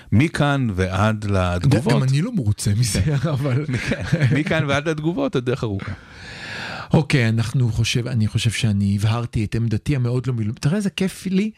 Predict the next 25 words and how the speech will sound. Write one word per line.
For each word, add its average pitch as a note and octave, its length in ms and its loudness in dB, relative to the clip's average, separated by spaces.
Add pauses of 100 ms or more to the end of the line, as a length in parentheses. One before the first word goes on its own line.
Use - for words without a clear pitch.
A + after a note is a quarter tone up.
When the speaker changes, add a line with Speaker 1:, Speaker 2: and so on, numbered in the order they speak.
(340)
Speaker 2:
אתה C4 200 2
פסיכולוג C3 520 2
חברתי G#2+ 420 0
פוליטי, A2+ 500 2 (320)
אתה C3 120 4
חייב C3 260 0
לדבר A#2+ 320 2
על B2 60 2
מחקרים A#2 520 2
שתומכים C3 560 0
בעמדתך, A#2+ 680 0 (240)
<laughs> - 260 -8
אני - 160 4
קם - 280 2 (160)
בעמדת E3+ 500 0
ה-, F#3+ 200 -2 (320)
האדם B2+ 500 2
שלא C3 300 2
מומחה C#3+ 320 2
לתחום, C#3 460 2 (460)
אבל A#2 340 2
כמסתכל B2 500 0
מהצד G3 400 0
אני D3 140 4
מרגיש B2+ 640 0